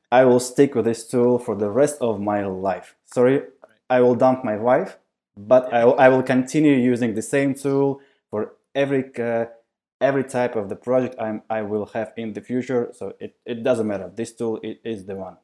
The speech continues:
I will be using it all the time. Mm, it, mm, it, it, it isn't working that way. So,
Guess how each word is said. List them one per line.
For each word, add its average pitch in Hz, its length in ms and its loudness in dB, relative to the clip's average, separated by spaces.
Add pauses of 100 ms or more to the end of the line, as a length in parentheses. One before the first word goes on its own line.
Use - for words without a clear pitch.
(120)
I 110 100 -6
will 113 140 -4
be 107 100 -10
using 104 240 -6
it 95 160 -12 (100)
all 98 120 -8
the 98 60 -12
time. 80 200 -20 (1200)
Mm, 180 320 -10 (540)
it, 165 140 -8
mm, 190 440 -14 (120)
it, 180 120 -2
it, 180 460 -2
it 165 220 -4
isn't 170 320 -2
working 123 300 -2
that 101 180 -2
way. 139 260 -2
So, 113 400 -6